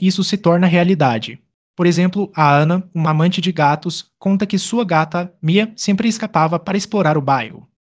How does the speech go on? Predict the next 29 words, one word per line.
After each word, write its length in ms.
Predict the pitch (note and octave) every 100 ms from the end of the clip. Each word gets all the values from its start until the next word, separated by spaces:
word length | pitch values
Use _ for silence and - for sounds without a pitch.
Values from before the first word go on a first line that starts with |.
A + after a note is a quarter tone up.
| _ -
Desde 240 | D#3+ D#3+
que 140 | F#3+ F#3+
colocou 420 | A#3 A3+ A3+ E3+
a 60 |
coleira 400 | D#3+ F3 D3+ D#3+
com 120 | D#3 F3
G 140 | F3+
P 160 | F#3 E3+
S, 380 | C3 C3 D3+ D#3
ela 200 | D#3+ D#3
se 140 | D#3+
sente 320 | D3+ F#3+ F#3
mais 280 | F3 E3 F3
tranquila. 580 | G3+ G3+ D3+ A#2+ G#2 A#2+ _ _ _
"Agora, 360 | D#3+ C3 C#3+ C3
posso 360 | - E3+ -
vê-la 220 | D#3+ D3+ D#3+
pelo 240 | D3 C3+
meu 140 | C3+
celular. 480 | C3 C#3+ C#3+ A#2 A#2 _ _ _ -
É 40 |
como 240 | G3 A3+ G3+
se 120 | F#3
eu 60 |
tivesse 420 | F3+ F#3+ D3+ D#3 E3
um 60 |
superpoder", 840 | D3+ D3+ D#3 D#3 F#3 D3 A#2 G#2+ - _ _ E3
diz 220 | F#3 C3+
Ana. 380 | C3+ A2+ A2+